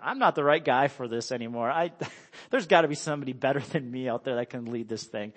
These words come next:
There's, I have so many insecurities. I have so many failures. I have so many things that, uh, somebody else can do much better than me." The enemy will come in, and he will come in like a flood, and it will be overwhelming.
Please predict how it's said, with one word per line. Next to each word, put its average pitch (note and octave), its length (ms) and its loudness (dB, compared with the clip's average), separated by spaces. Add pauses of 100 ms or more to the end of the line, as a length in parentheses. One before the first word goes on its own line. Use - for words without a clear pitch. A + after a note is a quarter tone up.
(480)
There's, F#3+ 180 0
I E3+ 120 0
have F#3 180 4
so G3 240 -4
many F3+ 180 -4
insecurities. D3+ 680 -2
I D3 100 0
have D#3+ 140 -2
so F#3 240 -4
many F3+ 260 -6
failures. D3+ 540 0
I D#3+ 120 -2
have D#3+ 100 -2
so G#3 180 -8
many G3 200 -8
things E3 360 -8
that, C3 220 0 (260)
uh, - 160 -8
somebody A3 400 -4
else D#3+ 200 -8
can C#3+ 160 -14
do A#2+ 200 -14
much B2 300 -10
better G#2+ 220 -6
than G#2 120 -12
me." G2+ 200 -14 (1400)
The D3 180 -4
enemy G3 600 -4 (200)
will D3 200 -4
come F3 400 -4
in, C#3 400 -4 (200)
and D3+ 140 -4
he E3+ 80 0
will G3 120 2
come F3+ 260 0
in F3+ 100 0
like D3 180 4
a A#2+ 60 -4
flood, D#3 540 0
and C#3 160 -6
it D#3 120 -2
will C#3 160 -4
be B2+ 200 -6
overwhelming. C#3 800 0